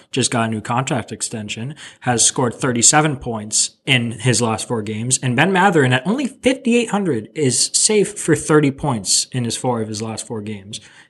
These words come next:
Memphis is also third in pace, so I expect this game to be the highest scoring on the day.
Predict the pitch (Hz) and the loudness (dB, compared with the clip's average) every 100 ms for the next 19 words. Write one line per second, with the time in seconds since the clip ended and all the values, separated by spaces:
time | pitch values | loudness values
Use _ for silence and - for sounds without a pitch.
0 | _ _ 131 185 208 190 156 143 180 - | _ _ 0 2 4 4 4 2 2 2
1 | 139 - 180 208 156 135 143 113 - 131 | 0 2 4 4 4 0 0 2 0 0
2 | 120 113 - 127 - 113 123 117 110 110 | -2 -4 -2 -2 -2 -4 -4 -4 -6 -2
3 | 117 110 117 113 123 117 - - 117 107 | 0 2 2 4 2 2 2 2 -2 -4
4 | 107 107 98 104 95 | -4 -6 -6 -8 -10